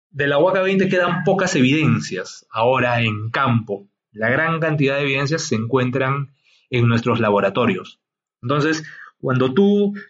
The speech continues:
si te dicen, "¿Dónde está la Huaca veinte?", se encuentra dentro del campus de la Universidad Católica y era un cementerio. ¿Y qué es lo bonito de la Huaca veinte?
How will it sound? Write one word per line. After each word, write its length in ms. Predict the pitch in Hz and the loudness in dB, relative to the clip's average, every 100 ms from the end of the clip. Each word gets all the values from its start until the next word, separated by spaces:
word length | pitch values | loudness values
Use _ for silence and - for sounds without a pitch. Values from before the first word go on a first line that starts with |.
| - | -4
si 100 | 165 | 0
te 120 | 160 | 2
dicen, 400 | 202 208 214 165 | 4 4 2 4
"¿Dónde 260 | 214 247 233 | 4 4 4
está 160 | 226 | 2
la 120 | 220 | 2
Huaca 260 | 190 196 185 | 2 2 2
veinte?", 520 | 190 190 185 226 - - | 2 0 2 2 0 -4
se 160 | - | -2
encuentra 440 | 120 147 147 160 151 | 0 2 2 2 0
dentro 400 | 143 151 156 143 | 2 4 4 2
del 180 | 120 120 | 2 2
campus 340 | 131 123 131 | 0 2 2
de 60 | 120 | 2
la 80 | |
Universidad 400 | 107 98 98 117 | 2 0 0 0
Católica 480 | 120 120 135 139 180 | 0 0 0 0 -2
y 160 | - 123 | 0 0
era 300 | 135 143 143 | 2 0 -4
un 240 | - 160 151 | 0 2 2
cementerio. 960 | 151 147 113 101 104 127 113 92 92 _ _ _ _ _ | 0 0 0 -2 -4 -2 0 0 -6 _ _ _ _ _
¿Y 140 | 117 | -6
qué 80 | 127 | -2
es 100 | 180 | 0
lo 180 | 185 180 | 0 2
bonito 480 | 151 131 185 196 196 | 2 4 4 4 4
de 120 | 170 | 2
la 80 | 135 | 2
Huaca 260 | 151 160 | 2 0
veinte? 440 | 165 165 160 180 | 0 -2 -2 -2